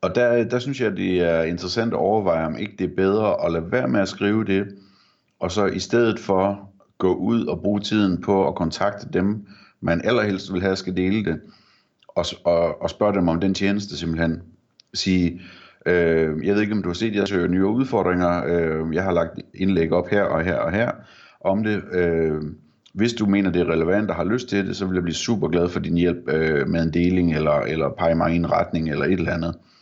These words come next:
Øhm, det, man så opnår ved det, det er, at, at alle mennesker vil se, at det her, det bliver, det bliver delt, og de vil se, at det ikke er delt på baggrund af, at man har bedt om det.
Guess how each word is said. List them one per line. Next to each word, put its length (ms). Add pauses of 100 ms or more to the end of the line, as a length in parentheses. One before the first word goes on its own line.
(400)
Øhm, 560 (600)
det, 80
man 120
så 100
opnår 280
ved 100
det, 140
det 120
er, 100
at, 240 (520)
at 300 (280)
alle 240
mennesker 360
vil 140
se, 140
at 100
det 80
her, 60
det 140
bliver, 380 (160)
det 120
bliver 160
delt, 300
og 80
de 120
vil 100
se, 200
at 120
det 80
ikke 200
er 40
delt 280
på 80
baggrund 380
af, 60
at 40
man 120
har 80
bedt 260
om 180
det. 220